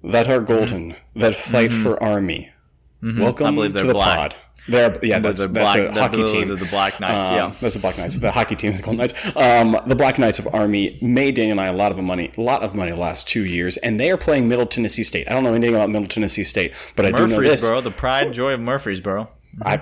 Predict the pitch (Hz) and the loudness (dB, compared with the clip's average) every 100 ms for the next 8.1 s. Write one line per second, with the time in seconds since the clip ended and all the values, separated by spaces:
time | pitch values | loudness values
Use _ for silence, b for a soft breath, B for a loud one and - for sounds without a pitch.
0 | - 107 - 104 98 90 104 139 - - | -2 -2 0 0 0 -2 -2 -2 -4 -6
1 | - 90 87 - 92 - - 101 98 113 | -2 0 0 0 0 -2 -2 0 0 0
2 | 143 143 _ _ 90 90 85 85 104 - | -2 -4 _ _ -6 -6 -4 -4 -4 -2
3 | 117 127 107 104 - B B B - 95 | -2 0 -2 -4 -6 B B B -2 0
4 | 90 104 104 - 117 104 101 98 B - | 0 0 0 0 0 0 -2 -6 B -6
5 | 107 101 110 110 113 - _ _ - 120 | -2 0 0 -2 -4 -10 _ _ -2 0
6 | - 107 120 151 160 104 113 143 - 104 | 0 -2 -2 -2 -2 -4 -2 0 0 0
7 | 104 95 104 - 123 104 101 107 95 107 | 0 -2 -4 -8 -2 -2 0 -2 0 -2